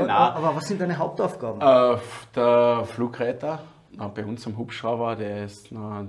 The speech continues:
Speaker 1: einmal zur an-, einmal Seite der Ge-, Alpinist, na, der was ansagt im, äh, Ge-, Alpinen halt am Gelände,
Speaker 2: Mhm.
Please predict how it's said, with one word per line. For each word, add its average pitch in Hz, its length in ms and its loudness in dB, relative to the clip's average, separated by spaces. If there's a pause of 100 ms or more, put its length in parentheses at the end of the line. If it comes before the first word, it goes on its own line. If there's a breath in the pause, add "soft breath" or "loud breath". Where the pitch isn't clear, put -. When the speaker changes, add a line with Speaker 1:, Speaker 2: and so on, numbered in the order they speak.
Speaker 1:
einmal 104 220 -10
zur 95 180 -14
an-, 110 380 -8
einmal 107 180 -6
Seite 107 380 -4
der 117 680 0
Ge-, - 140 -6
Alpinist, 110 680 -8 (1400)
na, 104 120 -12
der 104 220 -8
was 110 220 -4
ansagt 104 540 -8
im, 110 280 -10
äh, 107 420 -12
Ge-, 107 120 -10
Alpinen 110 600 -8
halt 110 160 -12
am 107 160 -8
Gelände, 104 480 -8 (160)
Speaker 2:
Mhm. 127 240 -10